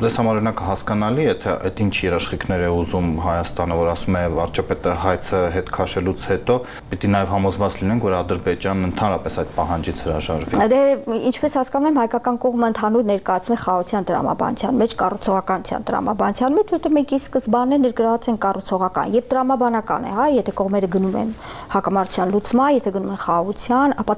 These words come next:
Speaker 2: տեսանելի քայլեր պետք է իրականացնեն, որպեսզի նաև երկու հասարակությունները կարողանան հետզհետե ձևավորել ինչ-որ փոխվստահության ամրապնդման միջոցներ, հա։ Ես սրա շրջանակներում եմ դիտարկում հայկական կողմի հայտարարությունը,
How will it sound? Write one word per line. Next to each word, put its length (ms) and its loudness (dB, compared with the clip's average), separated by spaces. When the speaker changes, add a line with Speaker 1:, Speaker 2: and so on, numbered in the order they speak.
Speaker 2:
տեսանելի 640 2
քայլեր 400 2
պետք 200 -4
է 60 2
իրականացնեն, 920 0
որպեսզի 320 -2
նաև 200 4
երկու 260 2
հասարակությունները 920 0
կարողանան 500 2
հետզհետե 580 2
ձևավորել 560 2
ինչ-որ 260 -2
փոխվստահության 800 0
ամրապնդման 600 2
միջոցներ, 600 0
հա։ 120 2
Ես 200 2
սրա 180 2
շրջանակներում 680 -2
եմ 120 -4
դիտարկում 460 -2
հայկական 440 -4
կողմի 320 2
հայտարարությունը, 760 0